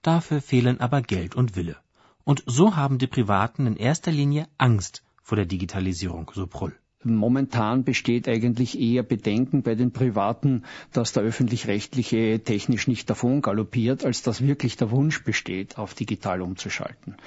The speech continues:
Speaker 2: Das ist einfach nur, der Wunsch ist gar nicht so groß, als die Angst, nicht mit dabei zu sein bei einer technischen Entwicklung.
Speaker 1: Doch die Angst ist offenbar unbegründet. Denn der öffentlich-rechtliche Rundfunk in Gestalt des O R F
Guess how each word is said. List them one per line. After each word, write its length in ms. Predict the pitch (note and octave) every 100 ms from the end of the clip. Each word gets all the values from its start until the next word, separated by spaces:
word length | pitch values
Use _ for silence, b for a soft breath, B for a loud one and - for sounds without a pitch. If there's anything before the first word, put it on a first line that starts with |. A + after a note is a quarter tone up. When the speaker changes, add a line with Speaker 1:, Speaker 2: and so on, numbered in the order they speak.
| B B -
Speaker 2:
Das 200 | A#2 B2+
ist 220 | - -
einfach 340 | A#2+ - C#3
nur, 300 | B2 C3+ C3+ - B B B
der 120 | A#2+ G#2+
Wunsch 340 | C3 E3 -
ist 240 | B2 -
gar 220 | - A#2 C3
nicht 220 | C3 -
so 160 | C#3
groß, 460 | A#2+ G2+ A2 D3+ -
als 300 | B2+ A#2+ -
die 160 | C3 A#2
Angst, 560 | A2+ C#3+ D3+ - - - B
nicht 340 | C#3+ D3+ -
mit 200 | C#3+ C#3+
dabei 260 | B2 G#2+ A2
zu 160 | - A#2+
sein 260 | A#2+ A#2+
bei 140 | A#2+ A#2
einer 160 | A#2
technischen 480 | - G2+ - G2 G2+
Entwicklung. 480 | F2 - G2 - - _ _
Speaker 1:
Doch 160 | - E3+
die 160 | F3+
Angst 320 | B2 B2+ C3 -
ist 220 | C#3 -
offenbar 420 | A2+ A2+ B2+ -
unbegründet. 720 | B2+ A2+ G#2 F2+ D#2 D2+ - _ _ _
Denn 220 | G#2 F#2+ F#2
der 180 | F#2
öffentlich-rechtliche 800 | - A#2+ A#2+ A2 - A2 - -
Rundfunk 460 | G2 A2 G#2+ D3+ D#3+
in 120 | G2+
Gestalt 380 | F2 - F#2 F#2
des 160 | F2+ -
O 80 |
R 100 | G2
F 200 | A#2+ -